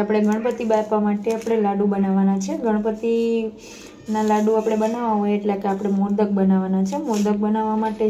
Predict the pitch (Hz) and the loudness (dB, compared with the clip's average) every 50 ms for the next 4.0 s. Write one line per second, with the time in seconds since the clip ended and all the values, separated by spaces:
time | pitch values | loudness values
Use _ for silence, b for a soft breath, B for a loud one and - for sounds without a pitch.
0 | 196 208 214 196 190 196 190 190 196 190 190 196 214 - - - - 240 240 240 | 0 0 -2 -2 -2 0 0 2 4 4 4 4 2 0 -2 -6 -4 -2 -2 -2
1 | 240 247 214 226 247 - - - 277 302 381 - B B B B B B B B | -2 -4 -4 -4 -6 -8 -8 -10 -10 -10 -10 -12 B B B B B B B B
2 | B B B B - - - - - - 208 196 - 220 208 - 208 196 202 196 | B B B B -20 -20 -20 -10 -6 -6 -4 -4 -4 -6 -4 -2 -2 0 0 2
3 | 233 233 240 240 208 247 247 240 - - 262 254 233 214 214 208 214 214 214 | 2 2 2 2 2 0 0 -2 -4 -4 -4 -2 -2 0 0 2 2 0 2